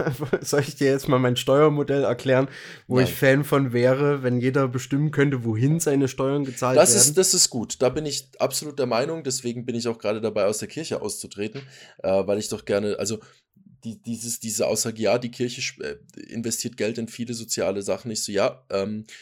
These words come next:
Speaker 2: ich habe aber mein Problem mit dem Institut Kirche und ich würde gerne, wenn ich Geld irgendwo in gute Zwecke reinstecke, das doch einfach selbst entscheiden. Ähm,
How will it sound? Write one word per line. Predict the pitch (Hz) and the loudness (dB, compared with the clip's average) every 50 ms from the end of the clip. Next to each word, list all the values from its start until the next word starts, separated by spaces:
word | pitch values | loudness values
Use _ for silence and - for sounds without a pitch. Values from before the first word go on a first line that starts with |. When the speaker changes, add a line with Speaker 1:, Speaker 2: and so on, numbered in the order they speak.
| - - - | -20 -20 -14
Speaker 2:
ich | - 101 113 | -10 -6 -4
habe | 101 110 | -2 -2
aber | 107 107 104 | 0 0 0
mein | 104 113 123 131 | 0 -2 -2 -4
Problem | - - 107 - 214 214 | -6 -10 -4 -2 -2 -2
mit | 214 214 | -2 -4
dem | 220 104 - | -4 -6 -6
Institut | 214 - - - - - 101 - - | -6 -6 -6 -8 -8 -14 -18 -12 -6
Kirche | - 139 139 - 127 127 | -4 -2 -2 0 0 0
und | 123 120 | -2 -2
ich | 113 - 113 | -6 -6 -6
würde | 110 107 110 | -6 -6 -4
gerne, | - 101 101 101 95 - | -2 -2 -2 -2 -2 -2
wenn | 104 117 | -2 -2
ich | 123 123 - - | -2 -6 -8 -4
Geld | - 107 110 113 - - | -2 -2 -2 -2 -4 -6
irgendwo | - 107 107 107 | -8 -6 -6 -6
in | 104 104 | -8 -8
gute | - 110 101 - 107 | -10 -10 -10 -10 -10
Zwecke | - - 101 98 98 92 - | -8 -6 -6 -6 -6 -6 -6
reinstecke, | 82 95 104 - - 101 98 - - | -6 -6 -6 -6 -6 -8 -8 -8 -8
das | 95 - | -8 -8
doch | - - - | -10 -10 -10
einfach | - - 87 85 | -10 -10 -10 -10
selbst | 82 82 92 - | -10 -10 -8 -8
entscheiden. | 98 98 - - 82 65 65 67 - _ - - - - _ _ _ - - | -8 -8 -6 -6 -6 -6 -8 -12 -16 _ -20 -20 -20 -20 _ _ _ -10 -8
Ähm, | 82 85 87 87 87 87 87 | -6 -6 -6 -8 -10 -12 -14